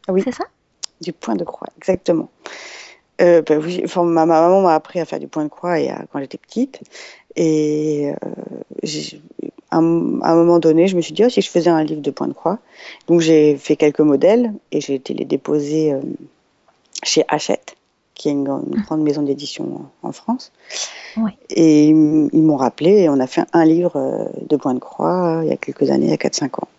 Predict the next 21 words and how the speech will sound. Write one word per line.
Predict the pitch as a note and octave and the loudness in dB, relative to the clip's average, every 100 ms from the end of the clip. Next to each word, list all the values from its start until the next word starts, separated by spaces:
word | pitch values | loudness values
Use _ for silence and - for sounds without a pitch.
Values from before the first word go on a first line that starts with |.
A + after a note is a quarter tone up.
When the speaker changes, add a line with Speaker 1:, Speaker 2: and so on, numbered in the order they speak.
| _ _ - - - _ _ - | _ _ -20 -20 -20 _ _ -14
Speaker 1:
qui | - D#3+ | 0 0
était, | - F3+ F#3 | 2 4 4
euh, | D3+ C3+ B2+ - - - - - - - | 4 4 2 -2 -10 -14 -12 -12 -12 -8
du | D#3+ | -8
point | - D#3 | 0 0
de | D#3 | 0
croix, | - - E3+ | -2 -2 2
mais | F3+ C#3+ - _ _ | 4 2 -2 _ _
pas | F3 | 0
du | F3 | 2
point | D3+ D#3 D3 | -2 -4 -4
de | |
croix | D3 - E3 E3 D#3+ C#3+ | -6 -8 -2 0 0 -2
pour | - - - | -10 -10 -4
les, | B2+ B2+ - - - - - - - - _ _ _ | -2 -2 -2 -4 -8 -12 -20 -20 -20 -20 _ _ _
comment | D#3 D#3 | -10 -8
dire, | D3+ D#3 | -6 -6
pour | - | 0
les | D3 D#3 | 4 4
dames, | D#3 D3 D3 D#3 | 4 2 -2 -8
quoi. | - | -18